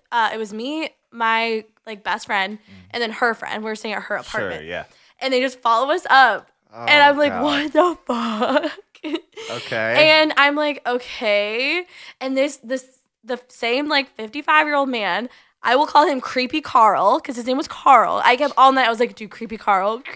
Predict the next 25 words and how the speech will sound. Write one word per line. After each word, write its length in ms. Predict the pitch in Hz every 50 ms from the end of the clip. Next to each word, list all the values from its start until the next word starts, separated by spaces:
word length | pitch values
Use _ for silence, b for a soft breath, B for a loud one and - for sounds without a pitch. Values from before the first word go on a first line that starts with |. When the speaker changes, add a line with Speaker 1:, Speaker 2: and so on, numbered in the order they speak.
| 320 294
Speaker 2:
Creepy 120 | 247 269 233
Speaker 1:
Carl." 360 | - 254 233 220 208 202 247
Speaker 2:
Carl. 400 | 277 - 180 165 156 160 165 165 - _ _
Speaker 1:
Would 180 | - 254 285 285
not 360 | 269 247 214 220 226 247 247
fucking 380 | - 302 320 311 320 277 254 220
leave. 360 | 202 208 202 - - 214 214 _ b b b b b b b
My, 520 | - 247 240 240 247 262 277 294 294 - - _ _ -
um, 520 | 269 262 240 214 190 175 208 233 240 240 _ _ _ _ _ _ _ _ _ _ _ _ _
friend's 320 | - 240 233 247 262 277 -
friend, 380 | - 233 202 127 135 196 226 -
who 140 | - 233 220
we 80 | 214 214
were 120 | 202 220
staying 320 | 233 - 247 220 214 208
with, 220 | 202 185 208 233 233 b b b b b
called 400 | - - 285 262 269 285 254 277
the 80 | 359
fucking 560 | 381 392 359 330 320 320 330 381 370 349 370
cops. 920 | - 427 440 359 320 294 269 254 233 262 285 - - - - - - - _ _ _ _ _ _ -
Speaker 2:
No, 400 | 127 135 139 139 131 123 120 113 -
Speaker 1:
I 60 | 427
Speaker 2:
really? 200 | 466 - - -
Speaker 1:
swear 180 | - - 453 453
to 100 | 440